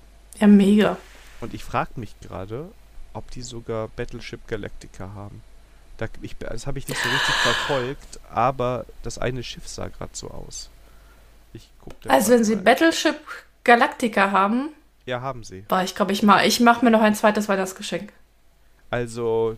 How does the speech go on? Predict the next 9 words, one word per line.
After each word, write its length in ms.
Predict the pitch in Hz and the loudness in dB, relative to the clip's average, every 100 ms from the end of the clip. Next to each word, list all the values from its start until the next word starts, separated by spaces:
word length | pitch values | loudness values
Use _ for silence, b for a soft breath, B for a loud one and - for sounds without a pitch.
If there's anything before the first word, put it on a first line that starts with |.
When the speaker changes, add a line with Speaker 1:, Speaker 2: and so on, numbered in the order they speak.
| - | -8
Speaker 2:
die 100 | 120 | -2
haben 240 | 120 139 143 | 2 2 0
hier 240 | 131 131 | -4 -6
zum 220 | - 113 | -6 -10
Beispiel 800 | 110 117 139 - 123 123 123 120 - - - - - - - - - - - - - - - - | -6 -4 -6 -10 -8 -6 -6 -8 -14 -20 -20 -20 -20 -20 -20 -20 -20 -20 -20 -20 -20 -20 -20 -10
das 260 | 120 - - | -8 -8 -10
große 360 | 110 127 - | -8 -8 -8
Mutterschiff, 680 | 123 127 127 123 127 127 - - - - - - - - - - - - - - - - - | -10 -8 -8 -8 -10 -10 -12 -12 -14 -20 -20 -20 -20 -20 -20 -20 -20 -20 -20 -20 -20 -20 -18
ähm, 760 | 117 110 110 107 107 107 107 | -12 -10 -10 -8 -8 -10 -12